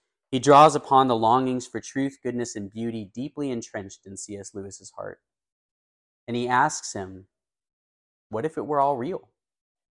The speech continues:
What if this thrill that you feel when you read myth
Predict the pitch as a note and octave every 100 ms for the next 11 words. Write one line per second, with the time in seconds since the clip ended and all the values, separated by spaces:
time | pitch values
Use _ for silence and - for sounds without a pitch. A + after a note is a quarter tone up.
0 | _ _ - D3+ F#3+ D#3+ - - C#3+ F3+
1 | F#3+ C#3 C#3+ - D#3+ D3+ C3 A#2+ A#2+ B2+
2 | B2 C3+ A2 A#2 A#2 -